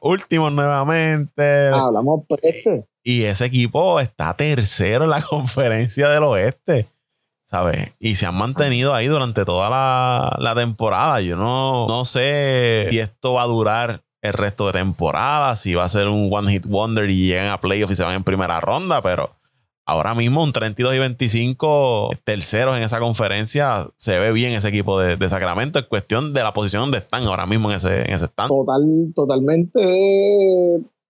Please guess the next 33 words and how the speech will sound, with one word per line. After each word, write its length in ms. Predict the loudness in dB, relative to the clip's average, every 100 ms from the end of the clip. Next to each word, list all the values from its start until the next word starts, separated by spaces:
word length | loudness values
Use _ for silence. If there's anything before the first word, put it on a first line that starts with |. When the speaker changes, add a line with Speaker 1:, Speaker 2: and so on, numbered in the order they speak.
| 0
Speaker 2:
lo 140 | 2 4
correcto. 760 | 2 2 0 0 0 2 -2 -10 _ _
Paco, 280 | -4 0 0
no 80 | 0
sé 160 | 2
ni 100 | 2
qué 100 | 2
decirte. 600 | 2 2 2 0 2 2
Un 120 | 2 4
equipo 300 | 2 2 2
que 80 |
a 60 | 2
mí 100 | 2
me 140 | 2
sorprendió 560 | 2 0 0 0 2 2
por 160 | 0 0
co-, 160 | -2 0
me 160 | 2
ha 140 | 2 2
sorprendido 600 | 0 0 0 2 2 2
por 160 | 2
completo. 580 | 0 -2 0 0 2 2
No 300 | 2 2 2
tienen, 600 | 2 2 2 2 2 0 -4 _ _ _ _ _
eh, 880 | -2 2 2 4 4 4 2 0 -4 -8 _ _ -4
en 320 | 0 2 2
papel 540 | 0 -2 2 2 2 2
no 180 | 0 2
tienen 680 | 2 4 2 2 2 0 -4 _ _ _
o 140 | -2
no 300 | 2 2 2
tenían, 480 | 2 2 4 2 2
eh, 1200 | 4 4 4 4 4 4 4 4 4 2 0 -6